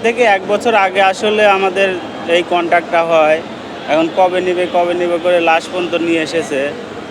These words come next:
তো আমরা প্রথমে তাদের সাথে চার লাখ বিশ হাজার টাকা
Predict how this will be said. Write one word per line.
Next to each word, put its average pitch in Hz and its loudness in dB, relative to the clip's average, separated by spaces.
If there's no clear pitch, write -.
তো 165 2
আমরা 175 4
প্রথমে 196 2
তাদের 185 2
সাথে 190 0
চার 175 2
লাখ 180 2
বিশ 175 -2
হাজার 175 2
টাকা 175 4